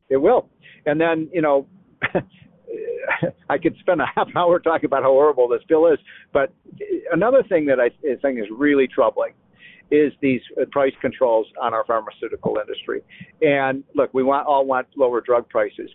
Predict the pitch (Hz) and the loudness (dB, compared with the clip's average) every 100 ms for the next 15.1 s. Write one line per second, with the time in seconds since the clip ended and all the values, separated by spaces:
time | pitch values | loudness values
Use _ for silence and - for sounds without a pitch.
0 | - 120 - _ _ _ 127 180 226 196 | -2 -2 -2 _ _ _ 2 2 4 2
1 | - 143 143 143 143 - 131 123 - 123 | 0 -2 2 2 2 -2 -4 -4 -6 -8
2 | _ - 113 110 - - 104 98 98 95 | _ -8 -6 -6 -10 -10 -10 -6 -4 -4
3 | - - _ - 135 185 185 165 156 131 | -6 -14 _ -8 0 2 2 0 0 0
4 | 123 127 _ - 139 135 117 120 110 - | 2 -2 _ -10 -4 -4 -2 -2 -2 0
5 | 123 113 107 107 117 120 117 104 104 95 | 0 -2 -6 -6 -2 -2 0 0 0 0
6 | - - - - 131 127 127 117 - 143 | -8 -20 -8 0 0 0 -2 -4 -4 -2
7 | 123 123 - 113 104 117 107 107 104 104 | 0 0 -2 -4 -4 -8 -6 -2 -2 -2
8 | 113 104 101 98 - 107 101 98 107 92 | -4 -4 -4 -6 -4 -2 -2 -2 -8 -8
9 | - 120 101 101 - 113 98 113 110 101 | -8 -4 0 0 -2 -2 -2 2 0 2
10 | 104 - 104 104 101 107 101 98 104 - | -4 -4 -2 -2 -2 -4 -6 -6 -6 -2
11 | 104 98 - 107 107 101 107 107 101 - | -2 -2 -4 -2 -2 -2 -4 -4 -8 -10
12 | - - - - 135 127 123 123 - _ | -16 -18 -6 0 0 0 -2 -6 -18 _
13 | _ _ _ _ 127 147 139 208 247 - | _ _ _ _ -4 -2 0 2 2 0
14 | 254 254 104 - 127 165 247 233 233 - | -2 0 -2 -2 0 0 0 0 0 0
15 | 208 | 0